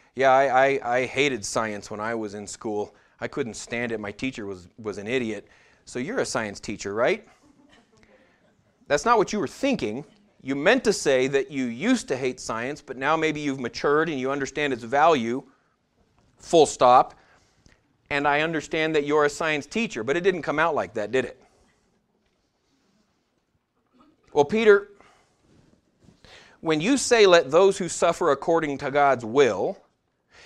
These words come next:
and then you say, "So I exhort those who shepherd God's flock,"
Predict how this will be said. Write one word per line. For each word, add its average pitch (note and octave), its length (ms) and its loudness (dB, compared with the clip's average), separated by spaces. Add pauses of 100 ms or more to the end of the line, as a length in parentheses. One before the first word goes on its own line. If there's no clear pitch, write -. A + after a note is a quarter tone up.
and D3+ 160 0
then A#3+ 160 4
you A#3 140 2
say, F#3 300 4
"So F#3 220 2
I E3+ 100 4
exhort D3 580 2
those D#3+ 280 2
who C3+ 120 -4
shepherd C#3 480 -4
God's B2 320 -2
flock," B2 480 -4